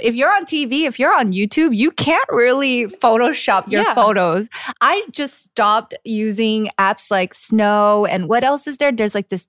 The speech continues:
Speaker 1: P U E D. I think that's what it's called.
Speaker 2: Mm-hmm.
Speaker 1: There was a time, or I think it still might be trendy. There was a time where I used to take selfies with those and I just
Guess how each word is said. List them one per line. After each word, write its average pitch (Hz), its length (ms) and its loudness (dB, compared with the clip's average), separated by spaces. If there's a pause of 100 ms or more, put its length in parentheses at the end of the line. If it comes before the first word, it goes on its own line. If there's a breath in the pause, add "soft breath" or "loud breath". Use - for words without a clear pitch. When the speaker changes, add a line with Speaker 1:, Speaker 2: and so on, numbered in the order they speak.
Speaker 1:
P 226 280 -2 (140)
U 247 80 -6 (160)
E 214 220 -6
D. 214 320 -4
I 208 80 0
think 240 180 -4
that's 220 160 -4
what 190 100 -12
it's 160 120 -14
called. 185 400 -2
Speaker 2:
Mm-hmm. 190 240 -10
Speaker 1:
There 262 140 0
was 294 100 0
a 302 100 -2
time, 233 460 -2
or 262 200 2
I 254 60 0
think 320 220 -6
it 269 160 -6
still 226 340 -4
might 170 360 -6
be 175 180 -10
trendy. 180 580 -2 (360 loud breath)
There 294 80 2
was 359 100 2
a 359 60 0
time 330 240 0
where 311 100 2
I 247 100 2
used 226 340 -2
to 233 60 -6
take 226 240 -6
selfies 185 600 -4
with 233 160 -4
those 240 260 0
and 196 180 -4
I 196 100 -4
just 226 260 -8